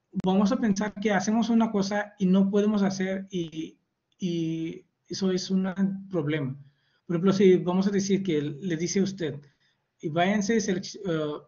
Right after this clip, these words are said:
saca información de todos los empleados", usted se sienta y quiere sacar alguna información de ellas y resulta que no puede sacar ninguna porque el, la persona que se fue a,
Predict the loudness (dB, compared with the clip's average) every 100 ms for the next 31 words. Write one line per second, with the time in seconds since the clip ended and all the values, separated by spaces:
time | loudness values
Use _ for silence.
0 | _ _ _ _ -16 -12 -4 0 2 2
1 | 0 0 -2 0 0 0 0 -2 -2 -2
2 | -2 -4 -8 -14 _ _ _ -8 -4 -2
3 | 0 -2 -2 0 0 -2 -6 -6 -4 -4
4 | -4 -8 -6 -4 -4 -4 -2 2 2 2
5 | 0 -2 -6 -8 -4 -4 -4 -6 -12 _
6 | _ _ _ _ _ -4 0 2 0 -4
7 | _ _ _ _ _ -6 0 0 0 -2
8 | -2 0 0 0 -2 -2 -2 2 4 2
9 | 2 2 0 -4 -4 -2 -2 -4 -4 -2
10 | -2 0 0 0 0 0 0 -2 0 2
11 | 0 -2